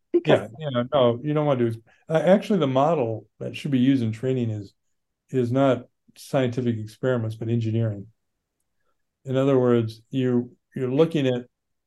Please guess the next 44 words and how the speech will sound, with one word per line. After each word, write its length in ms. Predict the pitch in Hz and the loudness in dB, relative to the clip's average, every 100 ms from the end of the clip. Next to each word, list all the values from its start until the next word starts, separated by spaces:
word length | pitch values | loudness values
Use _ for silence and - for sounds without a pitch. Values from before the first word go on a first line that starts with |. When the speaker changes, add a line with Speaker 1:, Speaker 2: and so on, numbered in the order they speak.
| _ | _
Speaker 2:
making 400 | 131 143 139 135 | -6 -6 -4 -4
changes 500 | 120 147 143 131 123 | -4 -4 -4 0 0
in 100 | 120 | 0
your 120 | 123 117 | 0 -2
programs 720 | 131 135 123 117 110 104 - _ _ _ _ _ | 0 -2 0 -2 -4 -8 -14 _ _ _ _ _
until 240 | 123 120 135 | -6 -2 0
you 100 | 123 | 4
get 180 | 120 | 4
what 140 | 123 120 | 4 0
you're 120 | 127 | 0
after. 340 | 143 139 - - - - _ - - | 0 -2 -10 -16 -18 -20 _ -16 -8
Speaker 1:
Yeah. 140 | 269 | -8
Speaker 2:
<laughs> 60 | - - | -8 -10
It's 120 | 139 - | -10 -2
like 160 | 139 135 | 0 2
putting 180 | 165 135 | 0 0
a 40 | |
wing 240 | 127 160 143 | 2 2 2
in 80 | |
a 40 | 131 | 0
wing 240 | 151 156 | 0 0
tu-, 220 | 139 120 117 | -2 -4 -2
in 100 | 123 | -2
a 40 | |
wind 220 | 127 165 135 | 0 0 2
tunnel, 260 | 117 101 | 0 -2
right? 300 | 107 113 147 143 _ _ _ _ - | -4 -4 -4 -8 _ _ _ _ -4
The 100 | 120 | 0
wing 240 | 135 151 | 2 2
may 140 | 135 139 | 2 2
not, 280 | 135 127 - | 2 0 -4
you 120 | - 127 | -8 -4
know, 220 | 120 131 | -2 -4
the 80 | 120 | -4
first 240 | 135 151 147 | -4 -4 -2
thing 100 | 135 | -2
you 100 | 120 | -2
try 320 | 120 165 165 | 0 0 2
is, 100 | 127 | 0
you 180 | 123 123 | -2 -8
know, 460 | 131 127 120 120 120 - | -6 -6 -4 -4 -6 -14
it's, 180 | 113 - _ - | -20 -20 _ -14
you 80 | |
know, 180 | 110 107 | -12 -12